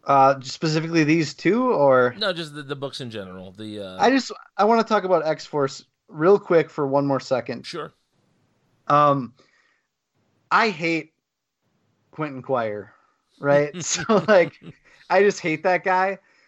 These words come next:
Speaker 1: But, like, Ben Per-, a lot of writers are good at this, but Ben Percy's pr-, proven here to be good at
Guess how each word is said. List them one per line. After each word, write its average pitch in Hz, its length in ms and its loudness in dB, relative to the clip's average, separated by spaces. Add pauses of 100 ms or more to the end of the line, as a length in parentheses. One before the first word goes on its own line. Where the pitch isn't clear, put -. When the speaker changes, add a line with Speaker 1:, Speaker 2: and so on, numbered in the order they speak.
(140)
Speaker 1:
But, 180 140 4
like, 175 400 4 (840)
Ben 240 220 2
Per-, 220 380 -6 (140)
a 254 60 0
lot 302 200 4
of 190 100 0
writers 151 320 0
are 143 60 -4
good 127 160 -6
at - 120 -14
this, 120 340 -16
but 151 240 0
Ben 226 220 2
Percy's 170 580 0 (440)
pr-, - 140 -16 (180)
proven 185 380 4
here 147 240 2
to 147 120 -10
be 147 120 0
good 147 300 4
at 135 380 2